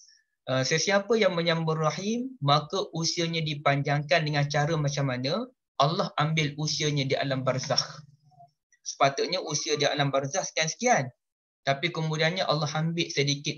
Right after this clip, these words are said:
usia di alam barzakh tu, Allah tambah di usia dunia. Jadi untunglah dia, ya. Ha, dia untung.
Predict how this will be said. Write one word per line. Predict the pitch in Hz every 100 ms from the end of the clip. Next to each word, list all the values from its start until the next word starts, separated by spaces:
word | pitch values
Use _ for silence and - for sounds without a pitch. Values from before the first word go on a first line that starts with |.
| 143
usia | 143 - 139
di | 139
alam | 143 135
barzakh | 135 135 131 156 - -
tu, | 135 208 - _ - -
Allah | 156 185 160
tambah | - 160 175 147
di | 143
usia | 139 143 -
dunia. | 127 123 120 113 113
Jadi | 139 151
untunglah | 202 185 185 190
dia, | 208 160 123 - _
ya. | 127 196 240 -
Ha, | 123
dia | 123 135
untung. | 139 139